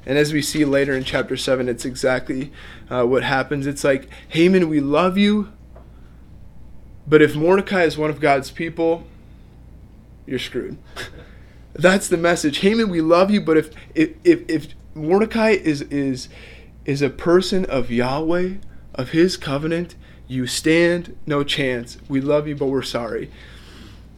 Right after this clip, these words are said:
And in James four six, it says that God opposes the proud, and he will, without a doubt, humiliate them in this life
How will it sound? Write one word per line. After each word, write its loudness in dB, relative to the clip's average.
And 2
in 0
James 2
four 0
six, -4
it -4
says -2
that -4
God -4
opposes 0
the -2
proud, 0
and -4
he 0
will, 2
without 2
a 2
doubt, 0
humiliate 0
them -6
in 2
this -2
life -2